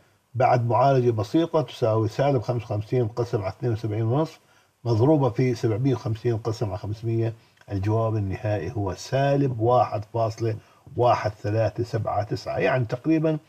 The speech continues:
واحد فاصلة آه، واحد سالب، طبعا سالب واحد فاصلة واحد أربعة تقريبا،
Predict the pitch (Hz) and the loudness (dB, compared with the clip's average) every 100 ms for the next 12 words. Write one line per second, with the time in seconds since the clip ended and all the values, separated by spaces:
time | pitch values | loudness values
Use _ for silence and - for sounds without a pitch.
0 | _ - _ - 151 147 110 107 - 147 | _ -20 _ 0 4 6 4 -2 0 2
1 | 139 - 139 123 - _ _ _ _ _ | 2 0 -2 -4 -12 _ _ _ _ _
2 | _ 107 101 117 135 98 135 156 - - | _ -8 -2 4 4 4 4 2 0 2
3 | 139 95 - - 76 - 139 127 107 95 | 2 2 0 -4 -4 -2 2 4 2 2
4 | 120 - 107 131 - _ _ - 120 131 | 2 2 0 -2 -6 _ _ 2 6 6
5 | - 139 135 - _ _ - 151 185 170 | 4 0 -2 -2 _ _ 2 4 4 2
6 | - - 85 98 151 240 156 95 62 | 0 0 2 2 2 0 0 0 -2